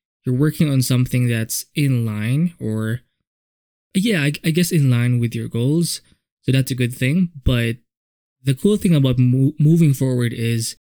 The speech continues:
it's about the momentum. You don't actually have to do something that's specifically the correct thing for as long as it puts you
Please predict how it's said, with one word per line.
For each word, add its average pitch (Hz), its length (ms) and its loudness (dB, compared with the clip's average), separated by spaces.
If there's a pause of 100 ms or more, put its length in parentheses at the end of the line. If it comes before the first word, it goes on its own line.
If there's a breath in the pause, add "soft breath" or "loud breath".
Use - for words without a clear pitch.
(580)
it's 131 100 -2
about 185 220 0
the 196 100 0
momentum. 127 540 2
You 123 80 -2
don't 160 180 2
actually 143 300 2
have 123 160 2
to 131 80 -4
do 123 400 0 (160)
something 131 480 0
that's 120 240 -4
specifically 165 1040 -2
the 147 100 -2
correct 151 320 0
thing 160 240 0
for 151 160 -2
as 131 160 -2
long 139 220 0
as 135 180 -2
it 127 240 -6 (460)
puts 135 320 0
you 127 460 0